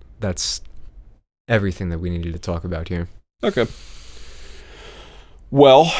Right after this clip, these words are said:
Speaker 2: Matt, congratulations on being back on the Machination Log.
Speaker 1: And back in society.
Speaker 2: <laughs> We're, you're only a week into that. Let's,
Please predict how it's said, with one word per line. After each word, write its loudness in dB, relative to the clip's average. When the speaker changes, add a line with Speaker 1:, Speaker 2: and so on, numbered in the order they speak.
Speaker 2:
Matt, 6
congratulations 6
on 6
being 6
back 8
on 2
the 2
Machination -2
Log. -10
Speaker 1:
And -6
back -2
in -4
society. -4
Speaker 2:
<laughs> 0
We're, -2
you're 4
only 8
a 8
week 4
into -2
that. -2
Let's, -10